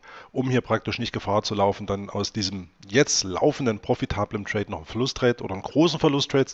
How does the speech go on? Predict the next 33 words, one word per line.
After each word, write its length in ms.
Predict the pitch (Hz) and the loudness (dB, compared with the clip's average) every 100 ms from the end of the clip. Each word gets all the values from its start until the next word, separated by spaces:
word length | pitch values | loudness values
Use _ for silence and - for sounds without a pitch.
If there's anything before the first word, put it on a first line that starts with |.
| - | -10
ma-, 320 | 127 123 113 | -4 -2 0
machen 280 | 120 113 113 | -2 -2 -4
zu 100 | 113 | -4
können. 200 | 120 107 | -4 -2
Denn 140 | 101 | -2
wenn 220 | 110 143 - - _ _ _ _ - - | -2 -4 -6 -16 _ _ _ _ -20 -4
der 140 | - 101 | 0 2
Markt 240 | 113 123 | 2 0
hier 100 | 127 | -2
nochmal 240 | 110 98 107 | -2 -2 -2
diese 200 | 101 104 | -2 -2
Trendlinie 460 | 117 113 113 104 | -4 -4 -4 -4
attackiert, 520 | 101 107 - 185 165 - - - | -2 -2 0 4 4 2 -18 -8
nochmal 380 | 131 156 160 135 | 2 4 6 6
den 100 | 120 | 6
Bereich 340 | 104 113 113 | 4 4 2
um 120 | 110 | -2
hundertsechs 460 | 95 110 - 113 - | -4 -4 -2 -4 -4
zwanzig 480 | - 123 135 120 - - - | 0 0 2 0 0 -10 -4
und 220 | 190 190 | -4 -2
gegebenenfalls 580 | 147 139 139 127 135 117 | 0 2 0 2 2 2
darüber 300 | 120 120 113 | 2 4 4
dann 120 | 117 | 2
hinauszieht, 600 | 113 110 120 - - 131 - - | 0 2 2 2 0 -2 -4 -14
dann 160 | - 95 | -10 -4
hat 100 | 117 | -2
sich 160 | 131 120 | -2 -6
im 80 | |
Prinzip 340 | 110 110 - - | -6 -6 -6 -4
das 140 | 98 | -2
Short-Szenario 800 | - 120 131 - 113 113 113 113 | 0 0 -2 -2 2 2 2 0
trotz 340 | - 151 - | 2 2 2
der 240 | - 107 | 6 6